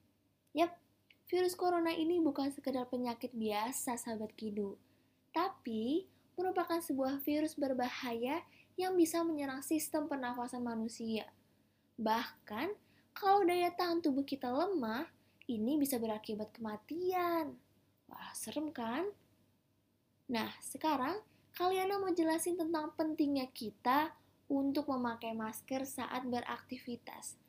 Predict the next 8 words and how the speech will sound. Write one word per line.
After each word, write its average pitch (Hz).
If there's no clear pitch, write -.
terutama 240
saat 254
di 247
luar 240
rumah 247
ya, 277
sahabat 226
Kidu. 208